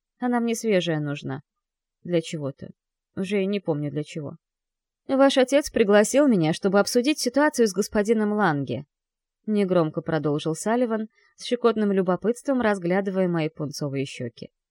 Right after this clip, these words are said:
«Мальчик не справляется с программой, для него это может плохо кончиться». Я растерянно поморгала. Как мы вообще с Ламбикуров, неангельской сущности магистра и моей невинности на Эмиля перескочили?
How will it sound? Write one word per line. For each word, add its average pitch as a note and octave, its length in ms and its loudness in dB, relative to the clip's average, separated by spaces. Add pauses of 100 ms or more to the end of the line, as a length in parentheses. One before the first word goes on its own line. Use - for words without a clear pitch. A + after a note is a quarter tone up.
(340)
«Мальчик G#3 400 0
не F#3+ 120 0
справляется F#3+ 560 2
с - 60 -10
программой, F#3+ 680 0 (300)
для G#3 160 0
него G3+ 240 2
это G3 160 -2
может F#3 300 -2
плохо F3 280 2
кончиться». - 640 -6 (580)
Я A#3+ 200 4
растерянно A3 520 2
поморгала. D#3+ 680 -2 (640)
Как - 180 -4
мы D#4 120 4
вообще D4 320 2
с - 80 0
Ламбикуров, F#3+ 640 2 (220)
неангельской G#3+ 720 2
сущности F#3+ 520 0
магистра E3+ 520 -2
и - 120 -2
моей E3+ 240 0
невинности B3 600 0
на C#4 200 0
Эмиля F#3 260 2
перескочили? B2+ 760 -6